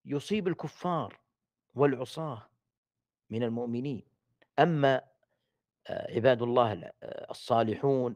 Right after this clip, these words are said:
المهتدون المتقون الذين صدقوا مع الله،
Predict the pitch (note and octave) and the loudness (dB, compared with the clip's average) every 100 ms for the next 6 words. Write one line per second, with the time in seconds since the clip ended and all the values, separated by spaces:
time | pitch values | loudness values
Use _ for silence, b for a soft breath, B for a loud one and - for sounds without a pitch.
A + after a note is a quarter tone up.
0 | - A2 A2 F#2+ A#2 G#2 C3 C3 B2 A#2 | -4 -2 -2 -2 0 2 2 2 2 0
1 | - _ _ G#2+ A2 A2 - G#2+ C3+ C#3 | -6 _ _ -4 -4 -4 -4 -2 0 0
2 | C3 B2+ - _ _ _ _ - G2+ A2+ | 0 -2 -6 _ _ _ _ -8 -6 -2
3 | A#2 C#3 C3 B2 A#2+ A#2+ G#2+ A#2 A#2+ C3 | 0 2 2 2 0 -2 -2 -4 -2 -4
4 | B2 | -4